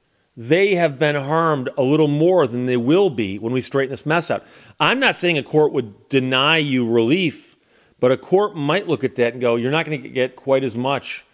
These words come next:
out of this as you could have otherwise because of the fact that you knew about this and could have done something." But here, the guy says that he lives nearby, and apparently the land transaction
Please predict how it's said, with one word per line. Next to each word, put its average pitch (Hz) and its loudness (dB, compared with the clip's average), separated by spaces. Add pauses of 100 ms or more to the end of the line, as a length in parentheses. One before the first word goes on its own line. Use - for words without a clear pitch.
(360)
out 135 4
of 143 0
this 110 -4 (100)
as 113 -2
you 110 -4
could 139 -2
have 110 2
otherwise 101 -2 (380)
because 143 0
of 135 -4
the 120 -2
fact 110 -2
that 131 -8
you 123 -6
knew 147 2
about 127 -2
this 123 -10
and 131 -12
could 170 0
have 151 2
done 135 0
something." 98 -4 (840)
But - -2
here, 170 0 (580)
the 135 2
guy 139 4
says 165 0 (400)
that 143 0
he 175 -2
lives 202 2
nearby, 139 -2 (600)
and 139 2
apparently 160 0
the 120 2
land 151 2
transaction 139 0